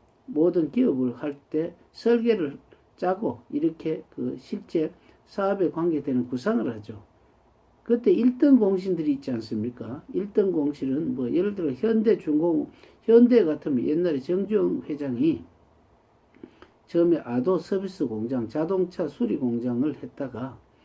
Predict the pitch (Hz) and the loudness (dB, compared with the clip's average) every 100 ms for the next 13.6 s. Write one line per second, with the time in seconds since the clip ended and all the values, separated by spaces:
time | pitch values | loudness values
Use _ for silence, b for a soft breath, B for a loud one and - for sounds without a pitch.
0 | b b b _ _ _ _ 180 196 240 | b b b _ _ _ _ -2 2 2
1 | 220 147 143 160 208 262 269 110 - - | 2 0 0 2 6 6 6 2 -2 -16
2 | - 135 127 120 - 156 170 151 147 156 | -8 -4 -2 -2 -2 0 2 2 0 -4
3 | - 151 131 131 117 101 135 120 92 - | -6 -8 -6 -6 -8 -10 -8 -8 -10 -10
4 | 139 113 - b b b - 190 247 254 | -10 -10 -14 b b b 2 8 8 8
5 | 262 247 - - _ - 156 160 147 151 | 6 6 2 -8 _ -2 0 2 0 -2
6 | 139 131 175 143 117 143 135 104 b b | -2 -2 -4 -4 -4 -2 -4 -6 b b
7 | b _ _ 165 202 208 233 202 156 143 | b _ _ -2 -2 0 0 2 0 -2
8 | - 180 180 190 185 175 156 139 - - | 0 0 0 -2 -4 -2 0 -2 -8 -18
9 | _ - 151 151 147 143 160 165 160 135 | _ -6 0 2 0 -2 0 2 2 0
10 | 135 - 135 165 - 233 - 247 262 - | -6 -4 -2 -2 -2 -4 0 0 2 0
11 | 117 - - - 127 120 151 180 180 180 | -2 -6 -18 -10 -4 0 2 2 -2 -4
12 | - 185 185 196 160 - 175 170 123 104 | -2 -4 -2 -4 -4 -10 -6 -4 -6 -10
13 | - - 214 170 - 226 | -12 -4 -2 -2 -2 -4